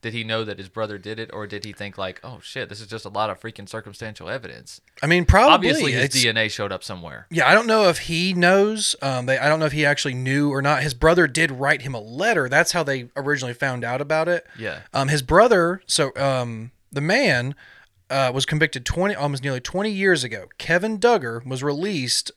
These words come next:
Speaker 2: um, from Chicago's Cook County Jail on Wednesday after a motion for bond was grant-, uh, for, was granted. So he was convicted of a crime, a gang-related murder in two thousand three. His twin
Speaker 1: Okay.
Speaker 2: brother, Carl Smith,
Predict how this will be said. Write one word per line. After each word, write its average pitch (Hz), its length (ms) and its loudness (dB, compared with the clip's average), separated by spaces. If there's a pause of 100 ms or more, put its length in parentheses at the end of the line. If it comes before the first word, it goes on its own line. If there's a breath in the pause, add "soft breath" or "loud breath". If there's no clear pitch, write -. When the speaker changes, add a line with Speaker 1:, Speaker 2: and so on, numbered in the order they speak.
Speaker 2:
um, 120 380 -4
from 123 120 -8
Chicago's 135 440 -2
Cook - 240 -6
County 170 240 0
Jail 170 280 4
on 175 180 0
Wednesday 123 600 -2 (360 soft breath)
after 127 220 0
a 135 40 2
motion 135 320 2
for 147 80 -2
bond 160 300 4
was 117 100 -6
grant-, 107 340 -8
uh, 117 340 -6
for, 117 280 -4
was 123 120 -8
granted. 131 420 4 (640 soft breath)
So - 120 -6
he 139 140 0
was 247 140 0
convicted 214 440 2
of 180 80 0
a 160 60 0
crime, 135 680 4 (260 soft breath)
a 135 80 -6
gang-related 190 720 2
murder 180 500 2
in 120 140 -6
two 160 160 -4
thousand 135 420 0
three. 139 380 -6 (360 soft breath)
His - 160 -4
twin 156 280 0
Speaker 1:
Okay. 95 120 -4
Speaker 2:
brother, 160 520 4 (100)
Carl 147 380 2
Smith, 156 600 -2